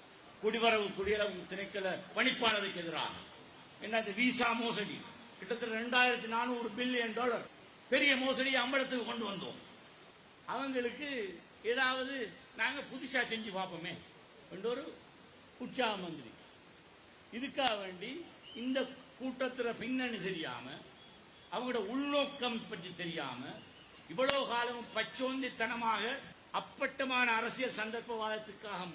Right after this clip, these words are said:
மாத்திரம் பேசியவர்கள் இன்றைக்கு அவங்கள தூக்கி பிடிக்காங்க. ஏன்னா அவங்க தான் ஊழலை ஒழிக்க வருவார்கள்,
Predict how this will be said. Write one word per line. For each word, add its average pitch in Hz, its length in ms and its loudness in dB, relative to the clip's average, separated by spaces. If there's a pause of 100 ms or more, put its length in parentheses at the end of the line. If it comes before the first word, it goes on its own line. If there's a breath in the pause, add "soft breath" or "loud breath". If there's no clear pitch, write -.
மாத்திரம் 240 640 0
பேசியவர்கள் 156 580 -6 (320)
இன்றைக்கு 220 320 -2 (100)
அவங்கள 240 380 -4
தூக்கி 196 200 -8
பிடிக்காங்க. 120 460 -10 (840)
ஏன்னா 233 200 4
அவங்க 269 240 2 (120)
தான் 269 140 2 (180)
ஊழலை 277 340 6 (280)
ஒழிக்க 247 260 -2 (100)
வருவார்கள், 185 500 -2